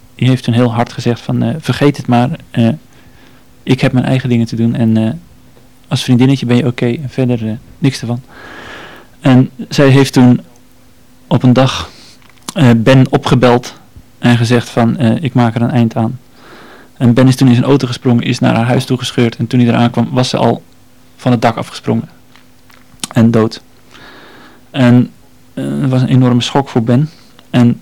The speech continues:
die schok heeft hij in feite ook gebruikt, kun je zeggen, om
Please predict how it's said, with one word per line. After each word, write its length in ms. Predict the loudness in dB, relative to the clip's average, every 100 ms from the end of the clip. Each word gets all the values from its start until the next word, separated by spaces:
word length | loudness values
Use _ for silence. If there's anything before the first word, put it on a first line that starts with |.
| -8
die 140 | -6
schok 400 | -4 -2 -2 -2 -20 _ -4
heeft 220 | -4 -2
hij 80 | -4
in 120 | -2
feite 320 | 0 0 0
ook 300 | -4 -4 -14 -20 -20 _ _
gebruikt, 640 | -10 -2 0 0 -2 -16 -20 _ _ _ _ _ -6
kun 140 | -4
je 60 | -2
zeggen, 280 | -4 -6 -4
om 300 | -2 -2